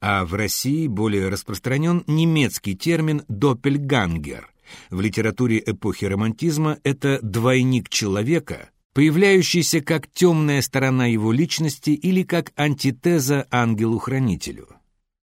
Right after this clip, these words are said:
Я не люблю называть людей злыми, особенно молодых женщин. Тем не менее, часто думаю о ней именно так. Но мне так и не хватило сил углубиться в это дело,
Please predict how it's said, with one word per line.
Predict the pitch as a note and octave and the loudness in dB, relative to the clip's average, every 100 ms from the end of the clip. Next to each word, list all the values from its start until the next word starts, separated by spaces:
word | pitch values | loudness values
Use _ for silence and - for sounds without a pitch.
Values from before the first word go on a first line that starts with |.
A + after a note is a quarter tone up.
| - | -4
Я | C#3+ D#3+ | 0 2
не | D#3 | 2
люблю | D#3 D#3 D#3+ | 2 2 2
называть | C3 G#2+ A2+ A2+ G#2 G#2 | 2 0 0 2 0 0
людей | G#2+ G2 A2 F#2 | -2 0 0 0
злыми, | E2 B2+ D#3+ C3+ D2+ | 0 0 2 0 -4
особенно | F#2+ - F#2+ F2 E2+ E2 | -8 -8 -4 -2 -2 -2
молодых | F2 F#2+ F2+ G2 F2+ | -2 -2 0 -2 -2
женщин. | F2+ D3+ B2 - - - _ _ - - - _ | -2 -2 -4 -6 -10 -16 _ _ -20 -20 -20 _
Тем | E3+ F#3 | 0 2
не | G3+ | 4
менее, | A3+ A3+ G#3 | 4 4 2
часто | - G#3 F3 E3+ | 2 2 2 2
думаю | D#3+ E3+ E3+ C#3+ C3+ C3 | 2 2 2 2 0 0
о | |
ней | C3+ C#3 C#3 | 0 0 0
именно | C3 B2+ A#2+ A#2 G2+ | 0 0 2 0 -2
так. | - - - - _ _ _ _ _ _ _ _ _ - | -8 -12 -18 -20 _ _ _ _ _ _ _ _ _ -6
Но | G2+ C#3+ | -2 0
мне | D#3 E3 D3+ | 2 2 2
так | D3+ | 0
и | D3+ | 0
не | D3+ | -2
хватило | C3 D3+ C#3+ D#3+ G#2+ | 0 -2 0 0 0
сил | - B2+ G#2 | 0 -2 0
углубиться | A#2 A2 A#2+ A2 A#2 - G2+ | -2 0 0 0 -2 -2 -2
в | |
это | G2 F#2+ | -2 -2
дело, | E2+ D#2+ B2+ - | -2 -4 -8 -14